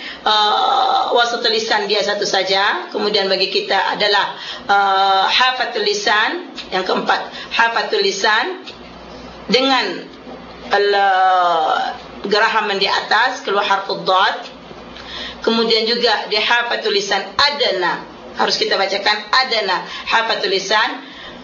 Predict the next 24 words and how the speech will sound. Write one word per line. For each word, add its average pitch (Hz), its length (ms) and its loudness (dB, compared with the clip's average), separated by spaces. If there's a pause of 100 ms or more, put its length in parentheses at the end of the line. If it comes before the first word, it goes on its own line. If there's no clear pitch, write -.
(480)
Ada 226 180 4
sebagian 254 380 0
ulama 240 400 2
mengatakan 254 720 0
makhraj 226 480 0
lam 220 240 2
ini 240 480 2
adalah 233 500 2
makhrajnya 220 540 0 (160)
ausa. - 480 0 (1200)
Ausa 226 320 2 (160)
itu 269 160 -2
artinya 269 560 0 (240)
lebih 233 320 2
luas. 226 560 0 (400)
Kenapa 262 400 2
lebih 220 260 2
luas? 190 460 -2 (400)
Karena 277 340 2
kalau 269 160 0
kita 262 300 0
mengeluarkan 233 720 2
dari 226 400 -2
adna 214 580 0